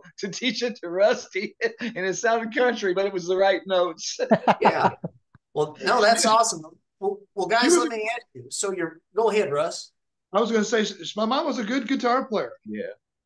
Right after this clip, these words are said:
Speaker 2: Wonderful. Wonder-, so, so I,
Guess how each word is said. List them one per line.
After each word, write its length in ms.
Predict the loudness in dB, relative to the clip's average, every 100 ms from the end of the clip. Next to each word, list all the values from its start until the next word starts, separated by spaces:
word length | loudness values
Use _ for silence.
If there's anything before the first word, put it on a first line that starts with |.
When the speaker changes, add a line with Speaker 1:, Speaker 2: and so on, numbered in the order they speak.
| -4
Speaker 2:
Wonderful. 560 | -2 0 -2 -6 -14 -8
Wonder-, 340 | -4 -4 -6 -4
so, 440 | 0 2 0 -6 _ _ _ _ _ _
so 220 | -2 2
I, 260 | 4 2